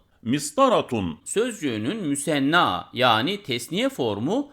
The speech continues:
Speaker 2: şu T açılarak
Speaker 1: Mistaratani.
Speaker 2: biçiminde gelirken
Speaker 1: Feraşetun.
Speaker 2: sözcüğünün müsenna formu yine şu kapalı T açılarak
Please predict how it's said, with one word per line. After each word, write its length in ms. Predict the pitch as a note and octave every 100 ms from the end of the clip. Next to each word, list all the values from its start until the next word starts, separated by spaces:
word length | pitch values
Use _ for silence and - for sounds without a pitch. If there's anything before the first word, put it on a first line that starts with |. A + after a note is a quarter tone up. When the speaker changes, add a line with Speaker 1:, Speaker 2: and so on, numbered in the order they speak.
| _
Speaker 2:
şu 280 | - D4+ D4+
T 260 | E3+ B2+ -
açılarak 720 | C3+ - F#3 A#2+ D3+ B3+ - _ -
Speaker 1:
Mistaratani. 1300 | B2 D#3 - G#2+ A#2+ D3+ D#3 E3+ A3 G#3+ C#3 F2 D2+ _
Speaker 2:
biçiminde 540 | C3 C3+ D#3+ E3 E3+ F#3+
gelirken 760 | C#3+ G#2+ G2+ - D#3+ C4 C#4 _ _
Speaker 1:
Feraşetun. 880 | - A3 A3+ G3 C#3+ A2+ - F2 D2+ -
Speaker 2:
sözcüğünün 680 | - B2+ A2 A#2 A2 A#2+ G#3+
müsenna 680 | E3 B2+ - D3 D3 F3+ G#3+
formu 640 | E3 A2+ G#2 A2 G#3+ C#4+ - -
yine 300 | G3 A3+ D3
şu 240 | C3 C#3+
kapalı 440 | - C3 C#3 E3+ C4
T 240 | E3+ A#2
açılarak 600 | A#2 - D3 F#2+ F#2+ A3+